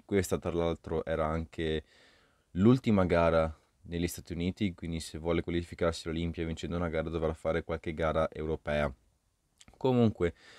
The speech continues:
vittoria, eh, veramente impressionante di Andrew Jack,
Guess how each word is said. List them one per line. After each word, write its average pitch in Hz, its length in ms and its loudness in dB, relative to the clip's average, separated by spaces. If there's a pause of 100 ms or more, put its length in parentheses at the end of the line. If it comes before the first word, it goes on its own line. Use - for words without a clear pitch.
(600)
vittoria, 113 640 6 (440)
eh, 87 200 -4
veramente 92 400 2
impressionante 92 760 0
di 87 300 -2
Andrew 87 340 0
Jack, 90 600 2